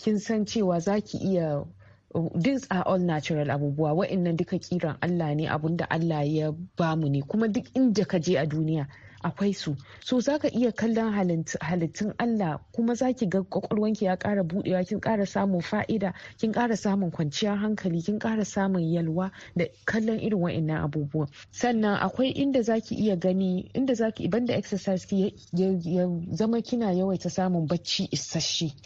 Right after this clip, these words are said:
Muna rena bacci, muna gani ba abu bane wanda yake da mahimmanci wata rana,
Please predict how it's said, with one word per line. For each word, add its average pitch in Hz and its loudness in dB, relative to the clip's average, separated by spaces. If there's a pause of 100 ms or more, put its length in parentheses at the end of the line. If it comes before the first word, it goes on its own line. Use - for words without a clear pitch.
(100)
Muna 269 2
rena 226 2
bacci, 196 -2
muna 214 2
gani 185 2
ba 180 0
abu 170 0
bane 185 2
wanda 160 0
yake 156 -2
da 143 0
mahimmanci 160 -2
wata 147 -2
rana, 143 0